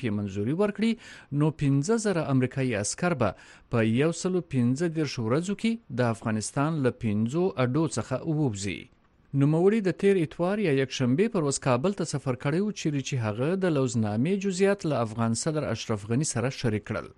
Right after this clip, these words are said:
د صدر غني یوه مرستیال وحید عمر د پنجشنبې پر ورځ خبریالانو ته ویلي چې افغان حکومت د لوزنامې په اړه خپلې اندېښنې او نظر په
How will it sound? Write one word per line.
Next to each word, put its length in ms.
د 180
صدر 300
غني 160
یوه 300
مرستیال 500
وحید 400
عمر 340
د 140
پنجشنبې 500
پر 100
ورځ 200
خبریالانو 580
ته 140
ویلي 280
چې 640
افغان 400
حکومت 480
د 100
لوزنامې 640
په 140
اړه 120
خپلې 300
اندېښنې 640
او 100
نظر 400
په 100